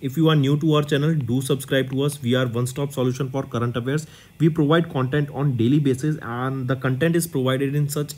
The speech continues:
informative and interesting and easy way that it becomes easy for you to grasp the content as well as remember those things for your competitive exams. Welcome to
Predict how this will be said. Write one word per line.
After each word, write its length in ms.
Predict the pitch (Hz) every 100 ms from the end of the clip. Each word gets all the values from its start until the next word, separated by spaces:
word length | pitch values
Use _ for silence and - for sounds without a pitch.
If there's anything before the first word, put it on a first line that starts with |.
| 127
informative 520 | 117 127 131 135 147
and 220 | 120 131 143
interesting 600 | 123 117 117 - 151 139
and 160 | 143 -
easy 280 | 143 160 226
way 280 | 139 156 - - -
that 140 | 165
it 160 | 190 180
becomes 340 | 170 180 180 -
easy 300 | 147 151 180
for 220 | 175 147
you 140 | 143
to 120 | 151 165
grasp 460 | 117 123 123 127
the 160 | 156 170
content 480 | 165 151 170 190 -
as 180 | 139
well 160 | 170 185
as 160 | 196 196 - - -
remember 400 | 131 147 175 208
those 240 | 185 196
things 300 | 190 147 127
for 180 | - 120
your 160 | 143 180
competitive 680 | 180 101 92 92 92 90
exams. 520 | 87 85 80 - - - - - - _ _ _ _ _
Welcome 340 | 135 170 220 214
to 220 | 226 226